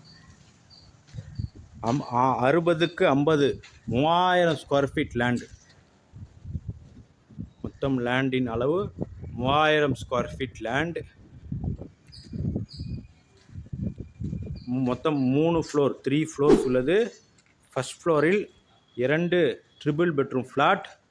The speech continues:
செகண்ட் ஃப்ளோரில் இரண்டு டபுள் பெட்ரூம், ஒரு சிங்கிள் பெட்ரூம்,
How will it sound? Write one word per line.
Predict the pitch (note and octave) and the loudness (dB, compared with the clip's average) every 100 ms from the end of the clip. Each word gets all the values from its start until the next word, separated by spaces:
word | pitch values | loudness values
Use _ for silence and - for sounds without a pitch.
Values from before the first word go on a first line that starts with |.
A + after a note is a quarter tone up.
| _ _ _ _ _ - | _ _ _ _ _ -2
செகண்ட் | C3 - E3+ E3 | -2 0 0 0
ஃப்ளோரில் | D3 C#3+ D#3+ A3 G3+ - _ - - A#2+ | 2 2 4 2 -2 -10 _ -20 -8 0
இரண்டு | C3+ E3 D#3+ C#3+ | 2 4 2 2
டபுள் | D#3+ D#3 | 2 2
பெட்ரூம், | D3 F3 D#3+ | 2 2 2
ஒரு | C3 - | 0 0
சிங்கிள் | D3 D#3+ D3+ | 2 2 2
பெட்ரூம், | - F3+ A#3+ | 0 2 0